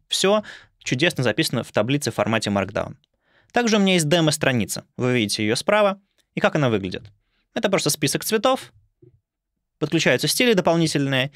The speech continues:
и всё это дело стилизует. Body, height, margin, padding, в общем, и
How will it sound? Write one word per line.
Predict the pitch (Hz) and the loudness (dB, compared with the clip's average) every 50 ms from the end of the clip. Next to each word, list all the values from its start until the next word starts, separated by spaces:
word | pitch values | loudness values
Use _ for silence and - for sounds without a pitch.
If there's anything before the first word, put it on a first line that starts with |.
| - - _ - | -14 -20 _ -6
и | - 226 233 | -4 -4 -2
всё | - - - - 185 185 165 | -2 -2 0 2 4 4 4
это | 147 151 147 143 139 135 - _ _ _ | 4 4 4 2 0 0 0 _ _ _
дело | - 127 123 131 143 135 117 | -6 -2 0 2 4 2 2
стилизует. | - - - 110 113 113 107 104 92 90 104 - - | 0 0 -2 0 0 0 -2 -2 -4 -4 -6 -8 -10
Body, | 175 180 180 233 247 233 196 190 180 160 - - | -6 -2 2 2 2 2 2 0 0 -2 -2 -2
height, | - 185 180 180 175 160 - - - - - | 0 2 2 2 0 -2 -6 -12 -18 -10 -4
margin, | 139 143 151 151 139 131 127 117 117 113 110 104 101 101 117 _ _ _ _ _ - | 0 2 2 2 2 0 -2 -2 -2 -2 -4 -6 -6 -8 -10 _ _ _ _ _ 0
padding, | 135 123 117 113 113 107 101 98 98 - - - - - | 0 2 2 2 0 -2 -2 -4 -6 -10 -18 -20 -12 -6
в | 107 110 | -2 -2
общем, | 113 110 - - 113 104 101 101 95 92 92 92 - - - - - - - - | -2 0 -2 -2 0 0 0 0 0 -2 -4 -8 -10 -14 -20 -18 -18 -20 -14 -8
и | - 160 165 151 | -4 -2 -2 -2